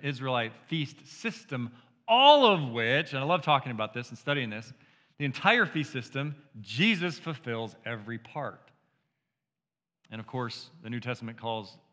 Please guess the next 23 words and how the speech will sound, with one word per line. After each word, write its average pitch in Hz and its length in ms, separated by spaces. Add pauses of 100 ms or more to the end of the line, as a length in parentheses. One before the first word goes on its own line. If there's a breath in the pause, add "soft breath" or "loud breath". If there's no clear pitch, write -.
Jesus 113 540
the 117 100
Lord 143 500
of 131 140
the 113 120
Sabbath, 107 520
because 120 400
in 131 140
him 139 560 (280 loud breath)
we 156 120
find 139 320
our 139 160
rest. 143 460
I'm 131 100
kinda 147 220
giving 143 340
the, 123 200
the 123 100
answer 147 420
to 120 140
the 107 120
story 127 500
here. 90 280